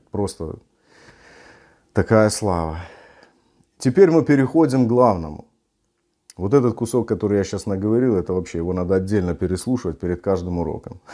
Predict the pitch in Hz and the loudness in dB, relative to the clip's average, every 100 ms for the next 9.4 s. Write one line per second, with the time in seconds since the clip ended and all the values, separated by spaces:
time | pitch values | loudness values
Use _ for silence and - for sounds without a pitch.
0 | - 131 107 113 107 110 _ - 151 120 | -4 -2 0 0 -2 -8 _ -8 -8 -8
1 | - - _ _ - - 131 127 131 123 | -14 -20 _ _ -8 2 4 4 4 4
2 | 110 87 - - _ _ _ _ - 139 | 2 -2 -10 -20 _ _ _ _ -8 -4
3 | 143 175 107 - _ _ _ _ 90 117 | 2 4 4 0 _ _ _ _ 0 2
4 | 117 127 92 80 - _ _ - 120 143 | 6 4 4 -2 -10 _ _ -2 0 4
5 | 131 139 160 135 113 98 90 82 - 85 | 4 4 2 -2 -4 -4 -6 -10 -12 -8
6 | 104 117 107 - 139 135 113 - 98 117 | -6 -4 -8 -4 -2 0 0 -2 0 0
7 | 110 98 - 85 90 85 85 113 117 113 | 0 -2 -4 -6 -4 -4 -2 2 2 0
8 | - 92 95 90 87 71 - 73 87 101 | -4 -4 -4 -4 -4 -4 -8 -8 -4 -2
9 | 92 78 - | -2 -6 -14